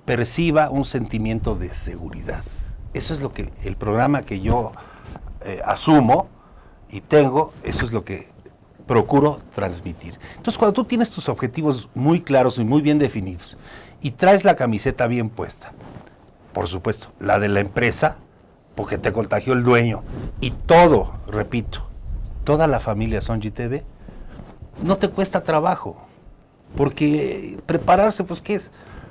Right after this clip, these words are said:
Lees los medios, lees esto, lees lo otro, pues, escribes columnas, haces, digo,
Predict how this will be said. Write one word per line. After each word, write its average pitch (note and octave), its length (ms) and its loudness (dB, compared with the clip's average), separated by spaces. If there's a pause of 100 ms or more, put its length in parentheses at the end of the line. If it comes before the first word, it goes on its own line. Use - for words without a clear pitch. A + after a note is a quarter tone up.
(200)
Lees F3+ 260 0
los F#3 200 2
medios, F3+ 480 -2
lees F3 280 -4
esto, E3+ 280 -6
lees E3 160 -4
lo E3+ 100 -2
otro, E3+ 160 -6
pues, C3+ 140 -12
escribes D#3+ 340 0
columnas, D#3+ 540 2
haces, C#3 220 -8 (200)
digo, D3 220 -4